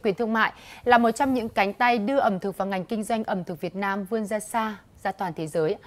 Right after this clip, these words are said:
Nhượng quyền F M B đang là một lĩnh vực tiềm năng tại Việt Nam, không chỉ với các thương hiệu quốc tế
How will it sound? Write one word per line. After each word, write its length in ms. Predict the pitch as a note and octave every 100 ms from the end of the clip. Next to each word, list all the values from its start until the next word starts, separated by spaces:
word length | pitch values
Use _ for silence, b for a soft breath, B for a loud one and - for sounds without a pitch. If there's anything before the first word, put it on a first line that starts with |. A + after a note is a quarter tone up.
| B B B B
Nhượng 180 | B3+ B3
quyền 180 | B3+ A3
F 240 | D4 D#4
M 80 | B3
B 260 | B3+ B3 G#3+
đang 140 | A#3
là 120 | G#3+
một 100 | E3+
lĩnh 220 | E3+ F#3+
vực 240 | G#3 A#3+ -
tiềm 200 | A#3+ A3
năng 140 | C4+
tại 120 | B3
Việt 180 | F#3+ F#3
Nam, 260 | G#3+ A#3 A#3
không 180 | D4+ D4
chỉ 200 | - A3+
với 120 | D#3
các 160 | B3 C4+
thương 100 | B3
hiệu 120 | G#3+
quốc 140 | B3+ C4
tế 260 | G#3+ F#3